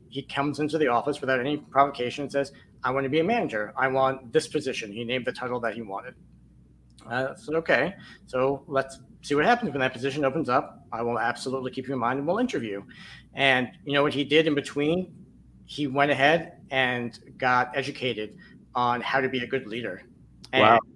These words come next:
Speaker 1: he got educated on the aspects of operational management he would need to know for that job, so that when it came time to do the interview, he blew everyone out of the, out of the water, and he's moved up three positions since then, and now he's our operations manager for the entire organization.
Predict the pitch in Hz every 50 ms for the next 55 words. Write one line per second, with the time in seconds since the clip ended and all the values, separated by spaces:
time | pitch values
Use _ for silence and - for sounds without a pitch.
0 | - - - - 143 139 139 135 120 135 139 143 143 - - 151 143 147 127 123
1 | 123 131 131 127 123 120 127 135 - - 139 131 - 127 127 139 131 - 127 120
2 | 123 135 131 - 139 127 123 123 127 - - 147 123 117 135 127 120 127 131 127
3 | - 123 120 120 135 143 139 - - 123 135 156 139 131 113 107 - 120 113 107
4 | 104 110 104 - - - - - - - - 147 127 131 131 117 120 139 139 131
5 | 131 - - 139 143 131 127 131 131 143 131 135 127 131 135 127 123 131 139 131
6 | 151 143 156 175 190 190 - - - - - 143 151 143 147 156 151 151 - -
7 | 143 143 143 147 147 147 147 143 117 117 127 127 135 117 113 110 110 98 - -
8 | - 131 135 131 117 113 117 127 135 151 170 180 - 131 131 127 143 127 113 139
9 | 143 127 120 135 139 139 - - - - 139 143 143 139 139 131 - 135 120 135
10 | 127 - 139 131 - 143 147 147 - 127 117 110 110 110 113 113 107 120 120 95
11 | 117 113 113 110 113 120 113 117 113 131 123 - - 107 104 101 104 - - 110
12 | 107 104 110 110 107 104 107 107 101 101 104 101 113 117 110 - - 107 98